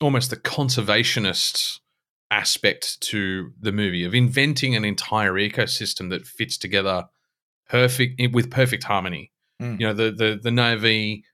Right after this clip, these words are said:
Speaker 1: have always lived off the land, but to see another kind of sub race, the water people, and how they've evolved slightly differently than the forest Na'vi that we saw in the first movie. You know, their, their, um,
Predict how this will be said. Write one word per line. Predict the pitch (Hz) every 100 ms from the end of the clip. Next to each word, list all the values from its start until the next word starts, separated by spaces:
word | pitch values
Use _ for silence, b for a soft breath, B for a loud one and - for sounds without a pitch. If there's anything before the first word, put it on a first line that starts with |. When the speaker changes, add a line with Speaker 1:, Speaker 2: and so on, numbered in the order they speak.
| _ _ _
Speaker 1:
have | - - 120
always | 113 120 117 101 98 95 - -
lived | - 113 113 107 107
off | 104
the | 104
land, | 101 107 104 90
but | -
to | 98
see | - 131 120
another | 107 113 110 107 95 90 - -
kind | - 104
of | 90
sub | - - 110 110
race, | 101 87 92 -
the | -
water | 90 95 110 113
people, | - 98 85 87 87 - _ _ _
and | 101 107
how | - 107
they've | 104 104 98 - - - _ _ _
evolved | 113 110 110 107 104 - -
slightly | - - 120 110 113
differently | 117 127 - 101
than | 92 92
the | 90
forest | - 117 120 -
Na'vi | 98 92 92 90
that | 98
we |
saw | - 98
in | 90
the | 87
first | - 117 -
movie. | 98 87 82
You | 87 92
know, | 95
their, | 95 95 b b b _ _
their, | 98 95 92
um, | 90 87